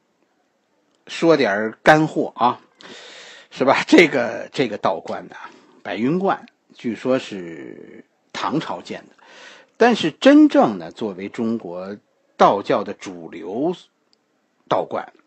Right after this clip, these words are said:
是从元朝开始，就从丘处机开始。后来呢，据说有一次扩建，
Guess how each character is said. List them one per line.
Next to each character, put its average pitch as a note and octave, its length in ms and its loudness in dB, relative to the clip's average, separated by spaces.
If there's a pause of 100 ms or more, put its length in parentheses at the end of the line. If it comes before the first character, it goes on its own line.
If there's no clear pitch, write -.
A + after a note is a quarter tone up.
(100)
是 - 180 -10
从 G#2 220 -10
元 G2+ 180 -6
朝 G2+ 180 -8
开 F2+ 200 -12
始， - 200 -20 (380)
就 A2+ 140 -10
从 G2+ 180 -10
丘 C3 240 -6
处 A2+ 160 -14
机 A#2 300 -8
开 F#2+ 180 -12
始。 - 160 -16 (580)
后 C4+ 360 4
来 G#2 220 -4
呢， B2 180 -2
据 C3 200 -4
说 B2 460 -2
有 G2 160 -10
一 G2+ 60 -10
次 - 120 -10
扩 D3 280 -4
建， - 260 -8